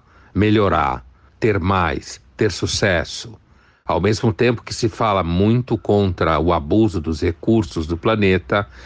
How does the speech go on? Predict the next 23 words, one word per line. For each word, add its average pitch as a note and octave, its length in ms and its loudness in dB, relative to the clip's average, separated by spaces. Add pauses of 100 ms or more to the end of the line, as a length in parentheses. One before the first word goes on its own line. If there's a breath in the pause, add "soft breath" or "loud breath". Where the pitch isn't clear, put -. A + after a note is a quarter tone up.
(220 loud breath)
me C#3 80 2
parece C#3+ 380 0
que - 80 -2
o A2+ 40 0
desejo F#2+ 440 0
humano F2 500 0 (300 loud breath)
funciona G#2 560 0
de F2 80 0
tal F#2 220 -2
forma E2 600 -2 (360 loud breath)
que - 100 -2
ele D3 140 2
tá G2+ 160 0
disposto F2+ 760 0
a A#2+ 160 0
abusar F2+ 560 -2
de E2+ 100 -2
qualquer G2+ 400 0
recurso, F#2 720 0 (280 soft breath)
contanto G2 640 0
que E2 100 2
ele F#2 120 2
realize F2 800 0